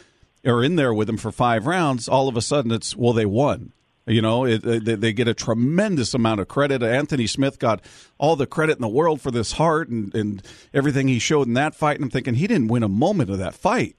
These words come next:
yet there was all this praise for him. And the same for, uh, for, uh, Thiago, who, who fought through injury, and I give him all the credit in the world. But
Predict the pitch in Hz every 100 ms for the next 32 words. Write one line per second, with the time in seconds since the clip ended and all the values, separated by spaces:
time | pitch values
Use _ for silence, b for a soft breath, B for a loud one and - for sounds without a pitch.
0 | _ 117 127 - 113 127 127 107 - 180
1 | 196 196 - 117 104 107 113 113 120 107
2 | 143 139 131 107 127 110 107 - B B
3 | B B 127 113 107 101 - 139 127 107
4 | 98 110 101 - 139 147 202 175 127 160
5 | 151 131 123 107 - 147 147 - 147 143
6 | 156 151 160 127 104 123 120 127 123 -
7 | 139 117 113 185 175 104 117